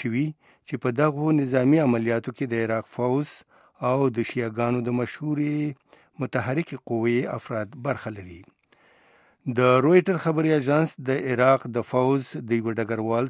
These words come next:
سلا کریم ال-، له قوله ویلي دي چې د دغو نظامي عملیاتو اصلي هدف دا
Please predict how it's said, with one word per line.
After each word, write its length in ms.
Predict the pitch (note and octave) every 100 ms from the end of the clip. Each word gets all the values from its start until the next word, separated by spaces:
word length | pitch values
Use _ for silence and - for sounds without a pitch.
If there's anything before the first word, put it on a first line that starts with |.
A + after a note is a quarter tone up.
| -
سلا 240 | A#2 A2+ -
کریم 300 | A2 B2 B2+ A#2+
ال-، 320 | A#2 A#2 A#2+ _ _ _ -
له 60 | A#2 C#3+
قوله 200 | D3+ G#2
ویلي 280 | G#2+ G2+ G#2
دي 100 | C#3+ E3 _ _ _ _
چې 80 | - A#2+
د 40 | B2
دغو 180 | D3+ D3 D#3
نظامي 480 | C3+ C#3 C#3 C#3 D3+ D#3 D#3 C3+
عملیاتو 460 | B2+ C3 D3 - B2+
اصلي 240 | - E3 C#3+
هدف 260 | A2 A2 A2+
دا 100 | A2